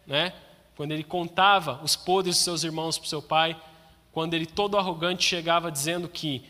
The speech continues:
seus irmãos se dobrariam diante dele um dia, não é? Então ele também não era santinho.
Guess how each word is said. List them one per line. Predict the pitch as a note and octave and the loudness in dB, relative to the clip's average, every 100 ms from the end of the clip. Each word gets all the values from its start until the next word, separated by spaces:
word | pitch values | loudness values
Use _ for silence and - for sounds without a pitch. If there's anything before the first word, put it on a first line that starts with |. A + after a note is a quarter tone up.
| - - | -20 -12
seus | - E3+ D#3+ | -6 -4 0
irmãos | D#3 E3 E3 | 2 2 2
se | F3 | 0
dobrariam | E3 D#3+ D#3 D#3 E3 | 0 2 2 2 0
diante | D#3 D#3+ D#3 | 0 0 -2
dele | D3 D3 D#3 D3+ - - - _ _ _ _ - | 0 2 2 0 -6 -20 -20 _ _ _ _ -8
um | C#3 | 0
dia, | C#3+ F#3 F#3+ F#3 - - - - - | 2 4 2 0 -8 -20 -20 -20 -4
não | C3 | 4
é? | E3 F#3+ - - - - - _ _ _ _ _ _ _ _ | 4 4 -4 -20 -20 -20 -20 _ _ _ _ _ _ _ _
Então | F3 F3+ G3 | 0 2 2
ele | G#3 | 2
também | G#3 G3+ F#3+ | 0 0 0
não | F#3 | 0
era | F3 E3 | 0 0
santinho. | - D#3+ D3 C#3 A#2 B2 | 0 0 0 0 -2 -6